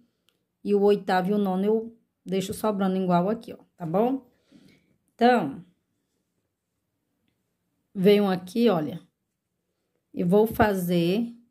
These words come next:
não faço correntinha nenhuma, venho direto aqui nesse intervalo e vou colocar aqui nove pontos altos aqui dentro, tá?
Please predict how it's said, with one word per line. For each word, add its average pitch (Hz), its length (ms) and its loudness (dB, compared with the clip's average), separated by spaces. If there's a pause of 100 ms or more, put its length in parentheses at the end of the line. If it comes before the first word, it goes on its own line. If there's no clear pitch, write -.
(100)
não 180 120 -6
faço 180 260 -4
correntinha 180 540 -4
nenhuma, 190 640 0 (480)
venho 180 240 2
direto 180 300 0
aqui 233 160 -4
nesse 208 300 -2
intervalo 175 1000 -2 (480)
e 190 80 -4
vou 185 320 -2
colocar 202 400 0
aqui 196 220 -4
nove 196 480 2
pontos 202 580 -8
altos 175 320 -2
aqui - 160 -12
dentro, 202 480 -8 (380)
tá? 185 420 -4